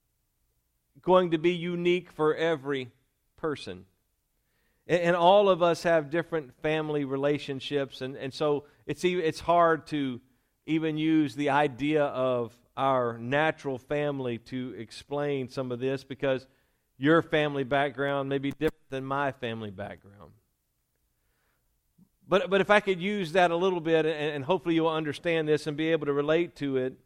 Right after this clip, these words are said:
you, you've all heard that blood is thicker than water. And what that means is that whenever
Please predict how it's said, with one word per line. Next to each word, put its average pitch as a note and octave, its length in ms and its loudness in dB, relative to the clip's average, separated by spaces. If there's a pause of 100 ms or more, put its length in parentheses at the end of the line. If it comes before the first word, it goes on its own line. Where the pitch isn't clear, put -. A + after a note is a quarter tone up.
(680)
you, F3+ 200 -2
you've F3+ 200 2
all F3+ 300 8
heard E3 440 0
that C3 240 -2
blood F3 420 2
is D3 220 -4
thicker D3 520 -8 (360)
than A#2+ 180 -10
water. A2 420 -4 (1160)
And F#3 140 4
what A3+ 180 4
that G3 180 8
means G#3 520 0
is E3+ 500 0
that D#3+ 300 0 (760)
whenever F3 640 2